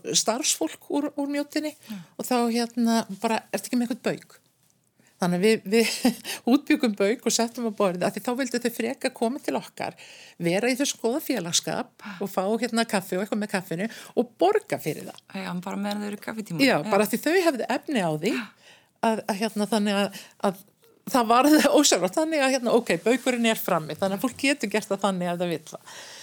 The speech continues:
Speaker 1: En, en, hérna, takmarkið er náttúrulega hjá okkur að við viljum skila þessum hópi aftur reisninni. Og það er, er hluti af því að skila, hérna, reisninni tilbaka er einmitt að þú þarft ekki að skilgreina þig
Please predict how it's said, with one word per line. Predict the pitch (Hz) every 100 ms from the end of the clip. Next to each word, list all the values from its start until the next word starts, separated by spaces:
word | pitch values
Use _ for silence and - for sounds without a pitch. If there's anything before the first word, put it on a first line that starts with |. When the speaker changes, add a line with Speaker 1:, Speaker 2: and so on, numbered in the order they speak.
| -
Speaker 1:
En, | 202 185 -
en, | 208 196
hérna, | 196 196 185
takmarkið | 233 277 247 220 220
er | 220
náttúrulega | 208 208 202 202 214
hjá | 240
okkur | 294 - - 151 - - -
að | 196
við | 214
viljum | 220 208
skila | - - 220 214 262 277 226 208 202 - _
þessum | - 220 - 202
hópi | 208 247 - 202 190
aftur | 180 - - 220 -
reisninni. | 214 202 180 - - - - _ _ _ _ _ _ _ _ _ _ _ _ _
Og | 196
það | 190 214 202 196
er, | 190 -
er | 208 190 -
hluti | 233 254 -
af | 208 208
því | 202
að | 185
skila, | - 220 208 185 175 170 -
hérna, | - 180 180 180 180
reisninni | 277 - 202 160
tilbaka | 202 - 269 233 -
er | 202 233 220 - - -
einmitt | 214 196 185 190
að |
þú | 208
þarft | 180 - 247 - 208
ekki | 190 185
að | -
skilgreina | - 220 214 208 180 165 147 127
þig | 131